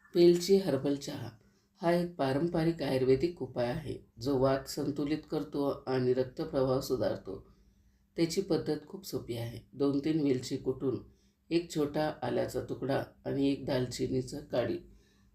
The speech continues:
दोनशे मिली पाण्यात घालून पाच मिनिटे उकळा आणि गाळून प्या. हा चहा झोपण्यापूर्वी एक दोन तास आधी घेतल्यास उत्तम. हा चहा गरम, शरीर गरम ठेवतो, मूत्राशयाचे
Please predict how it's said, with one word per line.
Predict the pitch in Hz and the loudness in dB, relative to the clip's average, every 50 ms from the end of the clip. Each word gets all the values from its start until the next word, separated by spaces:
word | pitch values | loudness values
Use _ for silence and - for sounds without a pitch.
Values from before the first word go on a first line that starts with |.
| _ - | _ -4
दोनशे | - 147 156 160 160 - 190 185 | 0 4 4 4 4 4 2 2
मिली | 180 175 170 170 175 | 2 2 2 2 2
पाण्यात | 175 - 139 127 131 127 - | 0 0 0 0 0 0 0
घालून | 123 127 131 135 131 127 120 - - - 113 | -2 -2 -4 -2 0 0 -2 -2 -4 -4 -2
पाच | 123 127 139 139 - - | -2 0 0 0 -2 -2
मिनिटे | 151 135 127 131 127 135 | -2 -2 0 0 0 -2
उकळा | 135 120 - - 104 104 101 - - - - - _ _ _ _ | -2 -4 -4 -6 -8 -8 -8 -10 -16 -20 -20 -20 _ _ _ _
आणि | - 127 123 123 | -6 -4 -2 0
गाळून | 127 131 127 123 127 131 151 165 190 - - - _ _ _ - | 0 2 2 2 2 2 2 0 -2 -4 -8 -18 _ _ _ -8
प्या. | - 131 113 104 - - - _ _ _ _ _ _ _ _ _ _ _ _ - | -4 -4 -4 -4 -6 -10 -20 _ _ _ _ _ _ _ _ _ _ _ _ -4
हा | 160 160 180 | 0 0 0
चहा | 185 - 175 156 147 156 160 | 0 2 2 2 2 2 0
झोपण्यापूर्वी | 160 - 151 135 - - 139 143 151 147 - 135 131 131 131 131 - - - - | 0 0 -2 -4 -4 -4 -4 -4 -4 -4 -2 -2 0 2 2 0 0 -2 -4 -2
एक | 123 139 160 160 131 113 | -2 0 0 -2 -2 0
दोन | 135 131 131 127 127 | 2 2 2 2 0
तास | - 123 127 127 - - - - | 0 -2 -2 -2 -6 -10 -8 -6
आधी | 131 - 143 156 | -4 -2 -2 -2
घेतल्यास | 151 147 131 - - 135 135 131 127 - | -2 -4 -6 -8 -6 -6 -4 -4 -4 -4
उत्तम. | 117 110 - - 117 104 - - - _ _ _ _ _ _ _ _ _ _ | -6 -8 -8 -8 -8 -8 -8 -8 -14 _ _ _ _ _ _ _ _ _ _
हा | 131 127 131 | -4 -2 -2
चहा | 131 - 135 131 127 127 | -2 -2 -2 0 0 0
गरम, | 117 117 127 127 127 131 139 - - - - - - - - - | 0 0 -2 -2 0 -2 -4 -4 -8 -14 -20 -20 -20 -20 -20 -12
शरीर | - - 151 147 170 185 196 175 | -6 -2 2 4 6 6 6 6
गरम | 151 143 131 120 123 117 | 4 2 0 0 0 -2
ठेवतो, | - 127 120 117 - 123 123 | -4 -4 -4 -4 -4 -4 -4
मूत्राशयाचे | 113 113 120 117 - 131 147 160 160 - - 131 127 127 123 - 120 117 - - | -4 -2 -4 -4 -2 -2 -2 -2 -4 -4 -2 -2 -2 -2 -2 -4 -6 -6 -8 -8